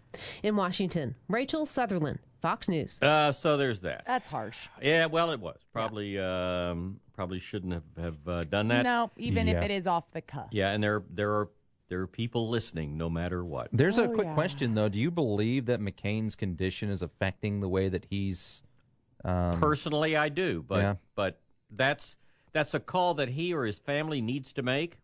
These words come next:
Speaker 3: Mm-hmm.
Speaker 2: And, um, but nonetheless, and look, <clears throat>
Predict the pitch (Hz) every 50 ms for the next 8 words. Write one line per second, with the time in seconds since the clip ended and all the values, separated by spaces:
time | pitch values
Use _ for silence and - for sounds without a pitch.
0 | _ - 190 196 170 156 202 185 180 180 95 95 95 95 95 92 92 92 92 90
1 | 87 87 87 87 87 87 87 87 85 85 85 80 82 80 80 80 78 - 101 95
2 | - - _ _ _ _ _ _ - 107 107 107 104 92 85 - - - - -
3 | - - - - 165 170 180 185 180 151 107 - - - _ _ _ _ _ _
4 | _ _ _ _ _